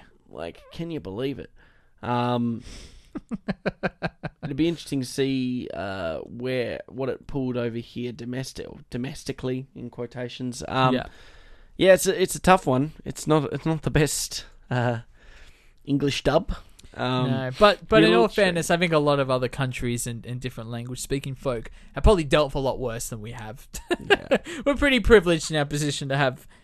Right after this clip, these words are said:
Speaker 2: ninety-nine percent of our media
Speaker 1: It's tough
Speaker 2: done
Speaker 1: to
Speaker 2: in
Speaker 1: find.
Speaker 2: English.
Speaker 1: It is tough to find the Italian version. Like, I, I'm still gonna look and see if I can find one.
Speaker 2: There's gotta be, like, a, like, an old D V D somewhere, even a V H S.
Speaker 1: Yeah, you probably have to buy it.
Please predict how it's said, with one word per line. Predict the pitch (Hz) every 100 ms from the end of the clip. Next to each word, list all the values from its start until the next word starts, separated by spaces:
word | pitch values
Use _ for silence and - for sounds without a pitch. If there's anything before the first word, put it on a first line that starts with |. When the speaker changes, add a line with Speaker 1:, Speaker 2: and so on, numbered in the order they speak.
| _ -
Speaker 2:
ninety-nine | 202 196 180 170 160 139
percent | - 143
of | 135
our | 127
media | 131 131 123 117 113
Speaker 1:
It's | 170 190 -
tough | 151
Speaker 2:
done | 165 147
Speaker 1:
to | 131
Speaker 2:
in |
Speaker 1:
find. | 185 190 117
Speaker 2:
English. | 151
Speaker 1:
It | 170
is | 156
tough | - 160
to | -
find | - 156 160
the | 151
Italian | 147 139 147 147
version. | 127 117 117 120 117
Like, | 120 117 -
I, | 127 127
I'm | 127 131 123
still | - - 151
gonna | 139 135 127
look | 127 143 - - _ -
and | 127
see | -
if | 131
I | 131
can | 127 123
find | 120 135
one. | 135 139 139 - - - - - -
Speaker 2:
There's | 156 147
gotta | 240 285
be, | 190
like, | 135 -
a, | 127 _ _ - -
like, | 135
an | 123 104
old | 135 139 135 120
D | 131 127
V | 120
D | 110 113 107
somewhere, | - - 98 101 101 120
even | 139 127 139
a |
V | 107 104
H | 101 -
S. | 98 - -
Speaker 1:
Yeah, | - 131
you | 135 -
probably | 135 135
have |
to | -
buy | 120 123 131 127
it. | -